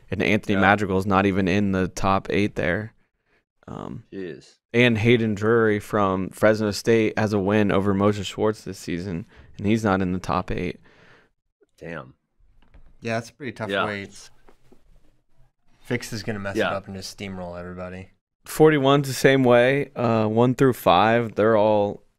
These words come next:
Speaker 1: they're all ranked in the top, uh,
Speaker 3: Parker
Speaker 1: twenty
Speaker 3: Demas.
Speaker 1: and plus. Yeah, Parker Demas, Carlson, Lauren Peterson. I don't see Dusty Hone.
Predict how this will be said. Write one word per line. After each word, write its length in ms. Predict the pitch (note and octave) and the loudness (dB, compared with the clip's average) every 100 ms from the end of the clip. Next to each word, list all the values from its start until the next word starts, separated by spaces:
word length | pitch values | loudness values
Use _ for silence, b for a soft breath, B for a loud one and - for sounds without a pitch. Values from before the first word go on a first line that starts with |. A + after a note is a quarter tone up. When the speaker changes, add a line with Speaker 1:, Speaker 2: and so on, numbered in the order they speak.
| _ _ _ _ - | _ _ _ _ -6
Speaker 1:
they're 180 | A#2+ B2 | 2 4
all 180 | B2+ A2+ | 4 2
ranked 400 | G#2 G#2+ A2 - | 2 0 0 -2
in 160 | A2 A2 | 0 0
the 100 | G#2 | 0
top, 420 | - A2 G#2+ - | 0 0 0 0
uh, 200 | E2+ G2+ | 0 2
Speaker 3:
Parker 260 | A#2 - A#2+ | 0 0 2
Speaker 1:
twenty 320 | A#2 A#2 A2 | 2 4 2
Speaker 3:
Demas. 320 | G#2+ - - | 0 -6 -4
Speaker 1:
and 180 | A#2 A2 | -2 0
plus. 520 | - C3 C#3+ C#3 - - b b b b | 0 2 0 -2 -10 -20 b b b b
Yeah, 240 | - A#2 F#2 - | 4 6 4 0
Parker 300 | - B2 A#2+ | 4 4 2
Demas, 400 | G#2 A2+ A2+ G#2+ | -2 0 0 0
Carlson, 680 | - G#2+ G#2+ - A2 G#2+ - - | 4 4 4 0 -4 -4 -6 -4
Lauren 400 | G#2 G#2+ G#2+ G2+ | 2 4 2 0
Peterson. 580 | - A2+ A2 - G#2 - | 0 0 0 -2 -4 -4
I 60 | A#2+ | -2
don't 160 | C3+ | -2
see 140 | - A#2 | -4 -4
Dusty 360 | A#2 A2+ - | -2 -2 -4
Hone. 560 | G2+ G#2 G#2 G2 G2 | -4 -2 0 -2 -4